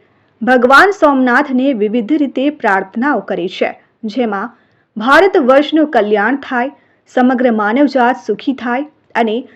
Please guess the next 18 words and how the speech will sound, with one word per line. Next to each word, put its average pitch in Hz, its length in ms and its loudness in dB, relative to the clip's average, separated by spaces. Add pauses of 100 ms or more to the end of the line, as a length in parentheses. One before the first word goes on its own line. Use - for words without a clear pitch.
(300)
સમગ્ર 349 400 4
સૃષ્ટિમાં 320 640 0
શાંતિ 302 500 2
પ્રસરે 214 520 -4 (220)
તેવી 220 220 0
ભાવિકોએ 240 640 2 (480)
સોમનાથ 269 520 4
દાદાના 294 540 4
ચરણોમાં 240 600 -2
પ્રાર્થના 262 540 -2
કરી 190 280 -6
છે. 202 220 -2 (600)
સોમનાથ 285 460 4 (120)
ટ્રસ્ટ 320 280 4
દ્વારા 277 440 4
સોમનાથમાં 269 800 -2
ભાવિકોને 226 680 -4
લઈ 190 260 -4